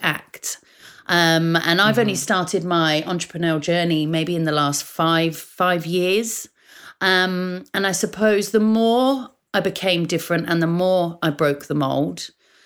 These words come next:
Speaker 1: the better my results became. Um, so yeah, that's why, you know, that's where it's based around, and, and pretty much everything that we do, I do as a,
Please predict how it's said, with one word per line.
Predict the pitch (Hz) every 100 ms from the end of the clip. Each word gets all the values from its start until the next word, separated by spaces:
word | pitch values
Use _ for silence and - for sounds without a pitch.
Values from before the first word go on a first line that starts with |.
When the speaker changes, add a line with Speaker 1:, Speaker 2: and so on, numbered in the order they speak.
| _ _
Speaker 1:
the | 175
better | 175 - 165
my | 147
results | 147 147 139 -
became. | 139 147 135 127 131 _ _ _ _ _ - -
Um, | - 165 147 147 143 143 -
so | - 190
yeah, | 214 294 311
that's | 247 247 -
why, | 233 220 214
you | 214 226
know, | 202
that's | 220 220 233
where | 190
it's | -
based | 202 196 -
around, | 190 160 160
and, | 180 180
and | 190 190
pretty | 233 208
much | 202 220
everything | 220 220 226
that | 208 170
we | 202
do, | 170 214 208 262 294 285 - - _ -
I | 208 208
do | 214 226 240
as | 214
a, | 175 160